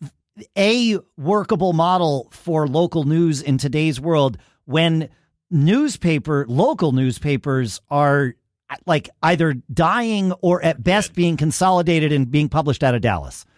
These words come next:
Speaker 1: right? Like, that's literally what's happening in many cities. So, I, yeah, I like this.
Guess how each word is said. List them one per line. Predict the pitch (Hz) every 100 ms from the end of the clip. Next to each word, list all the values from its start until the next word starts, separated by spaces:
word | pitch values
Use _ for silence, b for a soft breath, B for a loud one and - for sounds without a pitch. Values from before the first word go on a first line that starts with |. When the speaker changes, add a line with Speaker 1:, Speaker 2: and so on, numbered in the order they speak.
| b b
Speaker 1:
right? | 143 151
Like, | 165
that's | 208 190 - - 170 185
literally | 220 233 190 160
what's | 143 -
happening | 135 120 131 113
in | 107 107
many | 113 127 113
cities. | 101 - 101 85 69
So, | - 135 107 -
I, | - - _
yeah, | 175 170 147 85
I | 131
like | 160 185 -
this. | - -